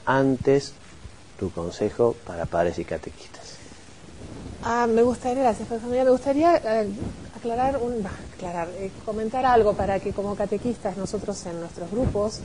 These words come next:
Speaker 2: eh, comentemos el error que tienen las cadenas de oración. Y cuidado, estoy hablando de las cadenas de oración, no hablo de los grupos de oración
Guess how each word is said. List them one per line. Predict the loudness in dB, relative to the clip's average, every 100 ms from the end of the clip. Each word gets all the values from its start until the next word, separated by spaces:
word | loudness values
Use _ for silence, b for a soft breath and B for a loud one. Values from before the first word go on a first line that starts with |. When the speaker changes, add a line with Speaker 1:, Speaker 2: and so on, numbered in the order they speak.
| B B B B
Speaker 2:
eh, | 2 4
comentemos | 4 4 4 4 4 4 2
el | 4
error | 4 4 2 0 -2
que | 2 4 2 0
tienen | -2 0 2
las | 0 -2
cadenas | -2 -2 -2 -4
de | -6
oración. | -6 -4 -6 -6
Y | -8
cuidado, | -4 2 4 4 2
estoy | -4 -6
hablando | -4 -2
de | 0
las | 0 -4 -6
cadenas | -4 -2 -4 -4 -2
de |
oración, | -2 -2 -4 -6 -4
no | -4 -2
hablo | -2 -2
de | -2
los | -2
grupos | -4 -4 -4
de | -6
oración | -8 -2 0 2